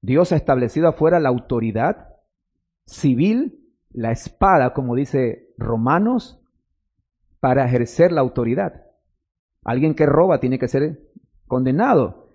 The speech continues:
Alguien que asesina tiene que ser condenado y sentenciado. Dios ha establecido esa autoridad para los de afuera.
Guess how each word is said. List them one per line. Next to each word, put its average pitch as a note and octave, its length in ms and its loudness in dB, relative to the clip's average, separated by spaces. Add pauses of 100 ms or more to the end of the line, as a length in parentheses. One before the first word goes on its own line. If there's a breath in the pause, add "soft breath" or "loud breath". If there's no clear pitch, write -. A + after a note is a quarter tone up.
Alguien D3 260 0
que D3+ 120 -2
asesina D#3 560 -2
tiene C#3+ 180 -2
que C3+ 80 -2
ser C3+ 220 -2
condenado C#3 500 0
y D3 60 0
sentenciado. C#3 720 0 (1800)
Dios A#2 200 -4
ha G#3 40 0
establecido F#3+ 640 0
esa D#3+ 140 2
autoridad B2+ 600 0
para B2 140 0
los B2+ 160 0
de C3 80 0
afuera. F3+ 460 -2